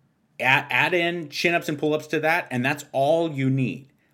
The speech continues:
I will say, concurrently, you should work on range of motion and mobility. Gaining muscle mass will distort your ability to move.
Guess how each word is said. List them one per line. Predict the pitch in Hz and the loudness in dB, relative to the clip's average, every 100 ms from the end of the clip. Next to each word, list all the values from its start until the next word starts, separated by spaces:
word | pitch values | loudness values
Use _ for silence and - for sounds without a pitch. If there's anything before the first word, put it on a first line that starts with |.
| _ _ _ | _ _ _
I | 113 120 | -2 0
will | 123 139 | 0 -2
say, | - 190 107 - - | 0 0 0 -4 -8
concurrently, | 117 - - 285 202 101 101 95 98 - - | -8 -6 0 2 2 -2 -4 -6 -8 -18 -2
you | 127 143 | 2 2
should | 156 147 | 2 -2
work | 127 160 180 - | 0 2 2 0
on | 131 120 | -2 0
range | 110 110 113 | 2 2 0
of | 113 | -2
motion | 107 107 110 113 | -2 -2 -2 -4
and | 107 | -2
mobility. | 107 101 101 82 69 _ _ _ _ _ _ _ _ _ _ _ _ _ _ - _ _ _ _ _ _ _ _ 110 107 | -4 -2 -4 -4 -12 _ _ _ _ _ _ _ _ _ _ _ _ _ _ -20 _ _ _ _ _ _ _ _ -12 -2
Gaining | 139 190 214 | 0 2 4
muscle | 190 175 175 | 2 0 0
mass | 147 110 117 - - | 0 0 -2 -8 -16
will | 85 101 151 190 | -4 4 6 6
distort | 190 190 - 131 131 | 2 0 2 4 4
your | 131 123 | 2 0
ability | 117 110 104 107 | 2 0 0 0
to | 117 | 0
move. | 117 92 - - | 0 0 -4 -20